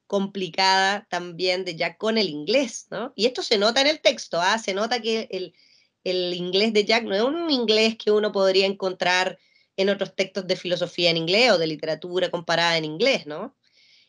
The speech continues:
Esto es algo que, que uno lo empieza, yo sin ser de habla inglesa, eh, ni cerca, digamos,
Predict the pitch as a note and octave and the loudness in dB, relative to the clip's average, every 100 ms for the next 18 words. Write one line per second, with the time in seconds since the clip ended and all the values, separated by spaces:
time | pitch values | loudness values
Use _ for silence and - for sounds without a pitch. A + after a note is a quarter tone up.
0 | - A3+ C#4 C#4+ G#3+ G#3+ A3 A3 G#3+ G3+ | -10 -2 2 4 4 2 2 0 -2 0
1 | F#3+ F#3+ F#3 F3+ E3 F#3+ G3 F#3+ F#3 F#3 | 0 2 0 -2 -2 -2 -2 -2 -4 -2
2 | G3+ G3 F#3 C4 C#4 A3+ A3+ G#3+ - G3+ | -4 -2 2 2 2 0 -2 -2 0 0
3 | G3 G3 F3 E3+ F3 F#3+ F3 E3+ - - | 0 -2 0 0 -2 -2 -4 -4 -10 -12
4 | _ _ _ _ - E3+ E3+ F3+ F3+ - | _ _ _ _ -12 -8 -6 -4 -4 0
5 | D#3+ C#3 E3 D#3+ E3 F3 A3 | -2 -2 -4 -2 -2 -4 -4